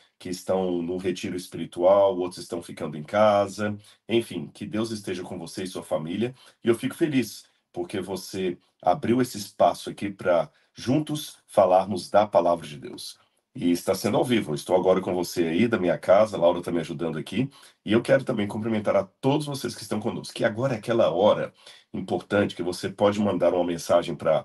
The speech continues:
sua avó, sua tia, sua mãe, convidar o pessoal pra participar, porque o tema de hoje é um assunto que tem trazido muita dúvida e vira, eh, e mexe,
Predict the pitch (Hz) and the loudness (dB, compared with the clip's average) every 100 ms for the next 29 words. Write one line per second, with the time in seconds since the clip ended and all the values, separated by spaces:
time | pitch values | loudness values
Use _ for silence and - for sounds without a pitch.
0 | - - - - 85 76 90 90 - - | -4 -20 -12 2 2 4 4 2 2 0
1 | 76 - - 87 78 - 85 73 71 98 | 0 -2 -4 -4 -4 2 2 2 2 2
2 | 101 85 - 92 92 101 101 92 - 90 | 2 0 -2 -4 2 2 2 -2 -2 -4
3 | 90 90 80 85 - 98 107 - - - | -2 -4 -4 -8 2 2 2 -6 -20 -20
4 | _ 104 101 120 107 139 117 98 101 110 | _ -8 -2 -2 0 -2 -2 0 0 0
5 | 120 - _ _ - 104 110 101 - 113 | -2 -10 _ _ 2 6 6 4 0 0
6 | 113 107 107 104 - 104 107 101 92 110 | 0 0 -2 -2 0 2 2 0 0 2
7 | - 110 110 117 117 127 131 139 143 151 | 2 2 0 2 2 4 6 6 6 4
8 | 143 113 101 101 104 101 113 110 110 104 | 2 2 0 0 -2 0 0 2 -2 -4
9 | - 131 156 156 147 143 - _ _ 98 | -2 -2 0 0 0 0 -2 _ _ 4
10 | 98 - 104 95 123 135 - 139 135 | 4 2 0 4 4 4 -2 -2 -2